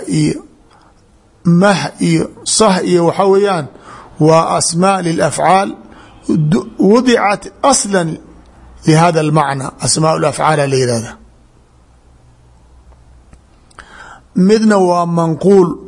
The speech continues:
waa midda musanifka hadda inta noogu sheegay, oo waxa weeyaan m-,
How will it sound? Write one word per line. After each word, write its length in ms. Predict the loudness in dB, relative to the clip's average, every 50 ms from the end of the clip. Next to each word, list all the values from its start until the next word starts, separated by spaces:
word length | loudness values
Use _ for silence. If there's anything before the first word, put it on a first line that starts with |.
| -20 -20 -12 -2
waa 180 | 0 2 2 4
midda 240 | 2 0 0 0 -2
musanifka 520 | 0 0 -2 -2 -2 -2 -2 -2 -2 -2
hadda 180 | -2 -2 -2 -2
inta 180 | -2 0 0
noogu 260 | 0 0 0 0 0 -2
sheegay, 420 | 0 0 0 0 0 0 -2 -2 -6 -14 -18 -20 -20 -20 -20 -20 -20 -20 -20 -20 -20 -20 -20 -8 0 2
oo 160 | 2 4 2
waxa 220 | 2 0 0 0
weeyaan 460 | 2 2 2 2 2 0 -2 -4 -6 -8 -12 -18 -20 -20 -20 -20 -20 -20 -20 -20 -20 -20 -20 -20 -20 -20 -20 -20 -20 -20 -20 -20 -20 -20 -20 -20 -12 -6
m-, 200 | -2 -2 -2 -4